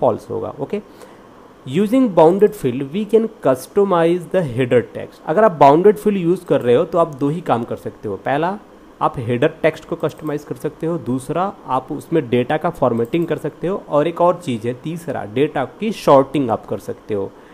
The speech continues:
ठीक है। कैसे कर सकते हो वो मैं आपको बताता हूँ अभी, ओके। तो ये आप देख सकते हो मैंने क्या यूज़ किया, bounded field use कर रखा है तो auto generated column false है, यहाँ पे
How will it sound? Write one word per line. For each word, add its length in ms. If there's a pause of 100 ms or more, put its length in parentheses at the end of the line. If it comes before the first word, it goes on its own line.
(160)
ठीक 160
है। 100 (440)
कैसे 280
कर 120
सकते 320
हो 140 (420)
वो 140
मैं 140
आपको 200
बताता 340
हूँ 120
अभी, 180 (800)
ओके। 200
तो 140
ये 260
आप 100
देख 140
सकते 220
हो 60
मैंने 180
क्या 120
यूज़ 180
किया, 140 (120)
bounded 380
field 240
use 180
कर 120
रखा 280
है 100
तो 120
auto 320
generated 440
column 240 (120)
false 300
है, 60
यहाँ 120
पे 120